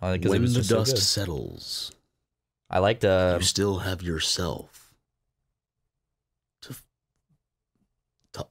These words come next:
Speaker 2: say hi to.
Speaker 1: <sighs> Yeah, I was like, This quote's going
Speaker 2: That one was
Speaker 1: somewhere.
Speaker 2: in the Bible.
Speaker 1: No, it's not.
Speaker 2: It's the first quote in Exodus.
Speaker 1: When you're, when you're, when the dust settles.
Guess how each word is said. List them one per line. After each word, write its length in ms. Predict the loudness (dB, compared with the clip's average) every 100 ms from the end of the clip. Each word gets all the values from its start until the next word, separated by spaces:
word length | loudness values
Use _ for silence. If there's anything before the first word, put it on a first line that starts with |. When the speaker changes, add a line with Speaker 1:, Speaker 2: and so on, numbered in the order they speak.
| -12
Speaker 2:
say 260 | -6 -4 -2
hi 220 | -4 -6
to. 340 | -6 -10 -10 _ _ -16
Speaker 1:
<sighs> 60 | -14 -14 -18 _ _ _ -16
Yeah, 160 | -6 0
I 40 |
was 100 | 0
like, 180 | 0 -2
This 120 | -6 -4
quote's 280 | -2 -2
going 260 | 0 0 2
Speaker 2:
That 120 | 2 4
one 80 | 4
was 80 | 4
Speaker 1:
somewhere. 20 |
Speaker 2:
in 60 | 4
the 60 |
Bible. 600 | 4 4 4 4 2 -2 _ _ _ _ -8
Speaker 1:
No, 100 | -2
it's 240 | 0 2
not. 440 | 2 4 4 2 0
Speaker 2:
It's 120 | -6
the 100 | -4
first 560 | -2 -2 2 4 4 -2
quote 400 | 2 4 4 2
in 360 | -2 0 0 -4 _ _ -4
Exodus. 720 | -2 -2 0 -2 -2 -6 -12 -16 _ _ _ _ _ -4
Speaker 1:
When 180 | 0
you're, 240 | 2 2 0
when 200 | 0 2
you're, 240 | 4 2 -2 -2
when 140 | 0
the 80 | 2
dust 320 | 4 4 4
settles. 560 | 4 4 2 0 -6